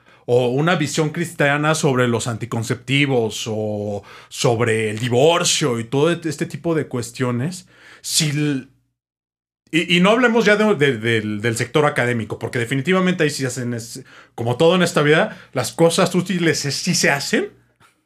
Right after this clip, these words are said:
pero en unos cuantos en un pinche paper que nadie va a leer, ¿no? Hablando de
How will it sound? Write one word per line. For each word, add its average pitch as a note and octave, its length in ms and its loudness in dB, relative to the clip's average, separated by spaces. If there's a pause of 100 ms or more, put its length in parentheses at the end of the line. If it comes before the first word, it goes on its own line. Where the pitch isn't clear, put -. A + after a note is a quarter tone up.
(400)
pero C3+ 580 4
en C#3 100 2
unos D#3 300 2
cuantos C#3+ 420 0
en B2 80 0
un B2+ 160 -2
pinche A#2+ 300 -4
paper A#2 420 -2
que A#2 120 -6
nadie G#2 240 -4
va G2+ 100 -4
a G2 40 -6
leer, F#2 320 -8
¿no? F#2 360 -4 (1800)
Hablando E3+ 520 2
de G3 180 2